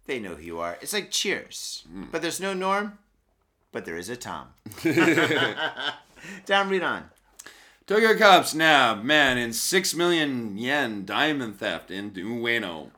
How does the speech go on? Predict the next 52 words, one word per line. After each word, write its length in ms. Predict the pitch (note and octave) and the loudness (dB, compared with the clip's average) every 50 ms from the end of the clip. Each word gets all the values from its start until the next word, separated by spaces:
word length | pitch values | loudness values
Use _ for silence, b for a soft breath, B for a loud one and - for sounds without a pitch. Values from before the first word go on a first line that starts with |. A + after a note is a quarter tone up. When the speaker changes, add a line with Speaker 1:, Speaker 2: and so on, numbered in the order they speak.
| _ | _
Speaker 1:
What 200 | - A3+ - - | -4 -4 -4 -2
the 100 | - G#3+ | -4 -8
fuck 240 | - - G3+ F#3+ F#3+ | -6 -4 -4 -4 -4
is 140 | F#3 - - | -4 -4 -4
going 260 | E3+ E3 D#3 D#3 E3 | -4 -4 -4 -4 -4
on 240 | F#3 A#3+ D#4+ F#4+ F4 - | -2 -2 -2 -2 -4 -4
these 220 | D4+ B3+ G3 E3 - | -4 -2 -2 -2 -2
days, 260 | - D3+ B2+ A#2 - | -4 -4 -4 -4 -4
dude? 240 | C#3+ D#3+ F3 E3 - | -4 -4 -4 -4 -4
Fucking 360 | - F#3+ F#3+ F#3+ E3 D3+ B2+ | -4 -6 -4 -6 -8 -10 -10
stolen 680 | - - - - - E3+ D#3+ G3 A3 A3 G#3 F3 C3+ | -8 -10 -8 -6 -6 -6 -4 -4 -4 -4 -4 -6 -6
gold, 360 | - - F3 F#3 F#3+ G3 F#3+ | -6 -4 -4 -2 -2 -2 -4
smuggling 640 | G3+ - - - E3+ F#3 G#3 F#3 G3+ G3+ G3 F#3 - | -4 -6 -6 -6 -6 -6 -6 -6 -6 -6 -6 -8 -6
gold, 400 | - F#3 F#3 F#3 F#3 F3+ D3 A#2+ | -6 -4 -4 -4 -4 -6 -6 -6
diamond 460 | - C#3+ A#2+ D#3+ F#3+ G#3 G#3+ G3+ G3+ - | -4 -2 -2 -2 -2 -4 -6 -6 -6 -4
thefts, 240 | G#3 G3+ G3+ G3+ - B B B B B B | -4 -4 -4 -4 -8 B B B B B B
Pink 260 | - A3 A3+ A3 - | -6 -4 -4 -6 -6
Panthers 440 | - G3 G#3 G#3 F#3+ G3+ G3 F3+ F3+ | -8 -8 -6 -6 -6 -6 -8 -8 -6
running 180 | G3 G3+ F#3+ | -6 -6 -4
around 300 | F#3 F3+ F#3 F#3 F#3+ F#3+ | -4 -2 -2 -2 -2 -2
and 100 | F#3 F3 | -4 -6
shit. 220 | - F#3 F#3 F3+ F#3 | -6 -6 -8 -8 -8
This 80 | F3+ - | -8 -6
is 40 | B2 | -4
Speaker 2:
Is 60 | - | -4
Speaker 1:
some 60 | - B3 | -2 0
Speaker 2:
this 40 | - - | 0 0
a 60 | C4 | 0
Speaker 1:
fucking 40 | G#3+ | 0
Speaker 2:
fucking 200 | A#3 A3 - F3+ | -2 -2 -2 -2
Speaker 1:
crazy 180 | D#3 B2+ G#2 G#2 | -2 -4 -2 -2
Speaker 2:
trend? 200 | A2 B2 C3 C3 | -2 -2 -2 -4
Speaker 1:
shit. 60 | B2+ - b b b b b b | -8 -12 b b b b b b
Speaker 2:
Oh, 180 | C#3 D3+ C#3+ B2+ | 2 2 2 2
no, 280 | C#3+ D3 C#3+ C3 G#2+ | 2 2 0 0 0
no, 160 | A#2+ C#3+ D#3 | 0 0 0
it 60 | D#3 D3+ | 0 0
wouldn't 220 | G#3+ - - G#2 | -2 -2 -2 -2
be 60 | G#2 | -2
some 180 | - - C3+ B2 | -4 -4 -4 -4
Pink 220 | - D3+ C#3+ - - | -4 -6 -6 -6 -6
Panther 300 | G#2 G#2+ A#2+ A#2 A2 - | -6 -6 -4 -6 -8 -10
bullshit, 480 | - E2 F2+ G#2+ - - F2+ D#2+ C#2+ | -10 -8 -8 -8 -6 -6 -8 -10 -10
'cause, 180 | - F#2 D#2+ F#2 | -12 -12 -10 -10
like, 160 | G2 F#2+ - | -10 -10 -10
they're, 340 | F#2 F#2+ E2 - B2+ D3 D3 | -12 -12 -8 -6 -4 -4 -2
like, 180 | C3+ G#2+ - | -4 -4 -6
fucking 320 | - - G2+ F2+ G2 E2 D2 | -6 -8 -8 -8 -10 -12 -12
legendary. 560 | C#2+ E2 F2 F#2+ G2+ E2+ E2 D#2 D2+ D2 D2 | -12 -12 -10 -10 -10 -10 -8 -8 -8 -10 -10
Like, 260 | D2 D2+ D2+ - _ | -10 -12 -14 -14 _
they 80 | - G2 | -10 -8
don't, 180 | B2 C#3+ - | -8 -8 -8